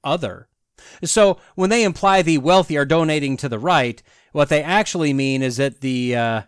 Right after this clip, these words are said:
is that nobody, <laughs> nobody should donate to the right, because they're already getting the majority of the money for some reason.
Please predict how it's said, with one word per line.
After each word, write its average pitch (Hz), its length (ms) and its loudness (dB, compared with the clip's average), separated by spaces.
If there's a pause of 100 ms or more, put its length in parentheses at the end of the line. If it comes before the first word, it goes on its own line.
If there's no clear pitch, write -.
(400)
is 120 160 -12
that 127 120 -4
nobody, 123 560 2 (260)
<laughs> - 260 -12
nobody 135 340 0
should 110 160 -8
donate 104 300 -4
to 117 100 -10
the 101 80 -8
right, 92 260 -14
because 196 300 -2 (300)
they're 202 280 -2
already 254 360 2
getting 226 260 -2
the 214 60 -2
majority 220 400 2
of 202 80 0
the 190 40 4
money 151 480 0 (420)
for - 180 -16
some 226 500 -6
reason. 92 460 -10